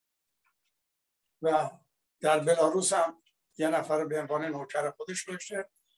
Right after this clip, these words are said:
در جمهوری اسلامی هم واقعاً وقتی اینا رو دعوت می‌کنه به کاخ کرملین، آدم احساس می‌کنه این نوکر دنبالش می‌رن،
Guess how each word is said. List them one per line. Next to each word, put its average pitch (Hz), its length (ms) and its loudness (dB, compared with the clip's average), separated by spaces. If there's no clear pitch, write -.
در 160 180 2
جمهوری 147 460 -2
اسلامی 147 400 0
هم 143 240 0
واقعاً 180 340 4
وقتی 180 260 2
اینا 165 180 4
رو 180 140 2
دعوت 165 420 2
می‌کنه 160 320 -6
به 156 120 -4
کاخ 156 260 -2
کرملین، 160 640 -6
آدم 190 280 2
احساس - 640 -4
می‌کنه 190 340 -2
این 202 340 -4
نوکر 214 340 2
دنبالش 156 540 -4
می‌رن، - 180 -14